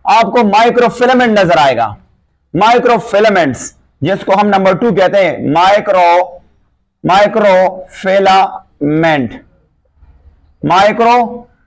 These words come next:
क्या है? माइक्रोफिलामेंट है। तो माइक्रोफिलामेंट जो है ना, ये basically क्या काम करता है? सबसे पहले अगर बात कर लेते ना, तो ये करता है साइक्लो-, cyclosis।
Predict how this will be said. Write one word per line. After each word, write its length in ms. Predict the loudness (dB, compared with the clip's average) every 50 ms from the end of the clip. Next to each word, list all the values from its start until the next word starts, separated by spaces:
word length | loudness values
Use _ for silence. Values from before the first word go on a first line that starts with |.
| _ -4
क्या 120 | -2 0
है? 220 | 2 2 0 0
माइक्रोफिलामेंट 1900 | -2 -2 0 0 2 2 2 2 0 0 2 2 2 2 2 0 -2 -6 -14 -18 -20 -20 -20 _ _ _ -18 -6 -2 0 2 2 2 2 2 0 0 0
है। 380 | 0 0 -2 -2 -2 -6 -14 -20 _ _ _ _ -4 -2
तो 100 | -2 -2
माइक्रोफिलामेंट 1160 | 0 0 2 2 2 2 0 2 2 0 0 -2 -4 -2 0 2 2 2 2 0 0 0 0
जो 80 | 0
है 80 | -2 0
ना, 100 | 0 0
ये 160 | 0 0 0
basically 720 | 0 0 2 2 0 0 0 -2 -2 -2 -2 -2 0 -2 -4 -6 -8 -4
क्या 200 | 0 0 2 0
काम 280 | 0 0 0 -2 0 0
करता 220 | -2 -2 0 0
है? 300 | -2 -2 -2 -4 -10 -18 _ _ _ _ _
सबसे 340 | -2 0 0 0 0 -2 -2
पहले 240 | 0 0 2 2 2
अगर 220 | 2 2 0 2
बात 300 | 2 2 2 2 0 0 0
कर 100 | 0 0
लेते 220 | 0 0 0 0
ना, 340 | 0 0 0 0 -4 -12 _ _ _ _ _ -6 -2
तो 80 | 0
ये 240 | 0 2 2 2 2
करता 260 | 2 0 0 2 2
है 100 | 0 0
साइक्लो-, 880 | 0 0 2 2 2 0 0 -2 0 2 0 0 -2 -6 -14 -18 -16
cyclosis। 1040 | -6 -2 0 0 0 0 -2 -2 0 2 2 0 0 -2 -4 -4 -4 -6 -8 -14 -20